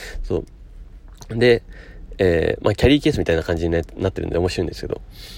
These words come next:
うん、なるほどなぁと思って。これ素敵なアイディアだなと思って。で、ここで、あの、ひ-、批判が起きてるのが面白くてですね。これをやることによって、なんかその大人たちが批判をするっていう謎の現象が起きてるっていうのが、これ本当に今の社会問題だなと思いますし、社会の、社会現象だなと思いますけど。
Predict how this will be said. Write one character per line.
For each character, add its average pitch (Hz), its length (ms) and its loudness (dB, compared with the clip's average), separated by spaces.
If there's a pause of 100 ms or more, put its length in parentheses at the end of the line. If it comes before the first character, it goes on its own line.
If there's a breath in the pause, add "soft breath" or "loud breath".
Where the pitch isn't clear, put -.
(140 loud breath)
う - 40 -4
ん、 85 220 -6
な 90 80 0
る 90 80 0
ほ 92 140 -6
ど 98 120 -2
な 101 120 0
ぁ 117 260 0
と - 100 -2
思 - 140 -6
っ - 20 -10
て。 - 180 -16 (460)
こ 110 60 -4
れ 113 60 -2
素 - 120 -8
敵 117 220 2
な 113 100 6
ア 117 60 6
イ 117 60 6
デ 120 80 6
ィ 107 40 10
ア 90 40 6
だ 80 120 2
な 85 220 2
と 82 140 -8
思 80 140 -2
っ - 20 -10
て。 - 280 -6 (200)
で、 135 100 4
こ - 140 -16
こ 190 120 4
で、 190 220 8 (440 loud breath)
あ - 100 2
の、 - 200 2 (120)
ひ-、 - 180 -2 (240)
批 - 300 8
判 220 220 8
が 208 140 10
起 214 60 6
き - 100 -10
て 170 60 10
る 104 60 6
の 82 80 2
が 78 60 -2
面 85 140 2
白 104 140 2
く 92 40 0
て - 60 0
で 80 80 0
す - 80 -12
ね。 - 160 -4 (720 loud breath)
こ 170 140 4
れ 202 100 10
を 202 80 10
や 196 100 12
る 185 120 2
こ 185 120 2
と 190 100 4
に 143 120 6
よ 90 80 6
っ - 20 0
て、 - 160 0
な 95 80 4
ん - 20 0
か 92 80 -2
そ 120 100 2
の 117 120 4
大 139 140 8
人 240 260 8
た 185 140 8
ち - 120 0
が - 60 4
批 - 160 -4
判 113 240 4
を 117 80 6
す 110 140 -2
る 117 60 0
っ - 20 0
て - 160 -4
い 80 100 0
う 85 60 -2
謎 104 240 4
の 135 80 2
現 120 260 4
象 131 80 2
が 117 140 8
起 - 60 -20
き - 20 -20
て 80 80 2
る 80 60 -4
っ - 20 -8
て - 100 -4
い - 20 -2
う - 40 -8
の - 60 0
が、 82 100 -4
こ - 160 2
れ 120 80 8
本 123 220 2
当 147 80 6
に 135 80 2
今 123 120 2
の 78 80 0
社 - 140 -6
会 85 160 2
問 87 180 0
題 80 80 0
だ - 80 -8
な - 100 -12
と - 100 -12
思 78 100 -4
い - 20 -2
ま 90 60 -8
す - 80 -12
し、 - 100 -12
社 95 140 -6
会 90 120 2
の、 90 100 2
社 - 160 -10
会 98 220 6
現 101 80 6
象 87 100 -8
だ - 80 -6
な - 100 -8
と - 80 -6
思 85 80 -4
い - 20 -4
ま 92 60 -4
す - 60 -6
け - 40 -6
ど。 - 120 -8